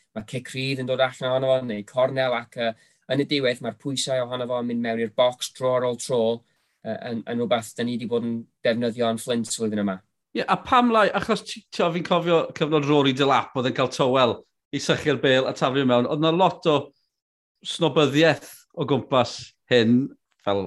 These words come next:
Speaker 2: eto, oedd yn cyfnod Stoke yn erbyn Arsenal, so ddech chi tîm Arsene Wenger yn chwarae'r pêl dod perffaith 'ma,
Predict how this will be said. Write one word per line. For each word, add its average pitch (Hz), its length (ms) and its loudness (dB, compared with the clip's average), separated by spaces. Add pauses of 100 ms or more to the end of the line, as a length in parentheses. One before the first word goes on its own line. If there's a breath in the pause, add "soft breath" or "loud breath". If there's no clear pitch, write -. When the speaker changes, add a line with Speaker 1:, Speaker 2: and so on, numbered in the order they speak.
Speaker 2:
eto, 117 380 0
oedd 104 140 0
yn 101 60 -4
cyfnod 110 280 -2
Stoke 120 340 -2
yn 110 80 0
erbyn 113 200 -2
Arsenal, 107 360 -2
so 113 120 -4
ddech 107 180 -4
chi 113 100 -10
tîm 123 240 2
Arsene 113 400 2
Wenger 113 240 2
yn 110 60 -6
chwarae'r 113 260 -2
pêl 120 200 0
dod 117 200 -4
perffaith 110 400 -4
'ma, 107 140 0